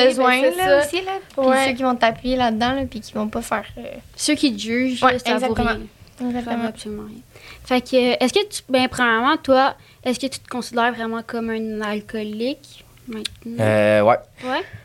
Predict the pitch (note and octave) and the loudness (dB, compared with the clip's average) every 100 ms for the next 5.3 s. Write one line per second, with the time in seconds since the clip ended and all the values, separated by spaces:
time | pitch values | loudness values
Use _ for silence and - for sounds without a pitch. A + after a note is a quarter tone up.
0 | - - B2+ - - A#2+ A#2 A#2 A#2 A2 | -18 -8 -6 -6 -6 0 2 4 2 4
1 | A#2 C3 C3 G2 G#2 - - G#2 G#2 G2+ | 6 6 4 2 0 -2 -6 0 2 2
2 | - G2+ G2 G2 F#2+ F#2+ F#2+ - _ _ | 0 0 2 2 4 4 2 -2 _ _
3 | _ - G#2 G#2+ D3+ G#2 A2+ B2 A#2 G#2+ | _ -4 0 4 4 4 4 4 2 -2
4 | A2+ A2 G#2 G2+ G2+ A#2 C3 - F#2 F2+ | 0 2 2 0 2 2 0 -4 -6 -2
5 | G2 F#2+ F#2+ | 0 2 0